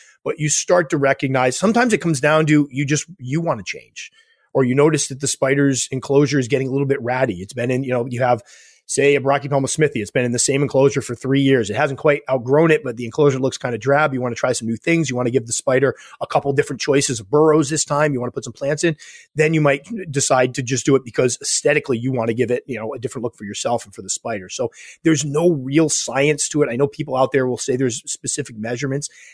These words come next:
I really don't feel like it works that way. You just kinda start to get a feel for, all right,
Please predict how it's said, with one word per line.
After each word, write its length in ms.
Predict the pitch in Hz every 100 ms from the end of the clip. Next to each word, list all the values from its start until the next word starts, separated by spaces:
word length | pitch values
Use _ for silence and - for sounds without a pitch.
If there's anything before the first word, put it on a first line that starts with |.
| _ 143
I 40 |
really 200 | 139 160
don't 140 | 156
feel 180 | - 151
like 160 | 143 127
it 100 | 123
works 320 | 120 135 - 156 _ -
that 200 | 143 147
way. 140 | 151
You 180 | 160 139
just 220 | 127 147
kinda 240 | - 139 135
start 280 | - 131 127
to 60 |
get 120 | 123
a 40 | 120
feel 320 | - 131 135
for, 160 | - -
all 80 | 151
right, 300 | 143 135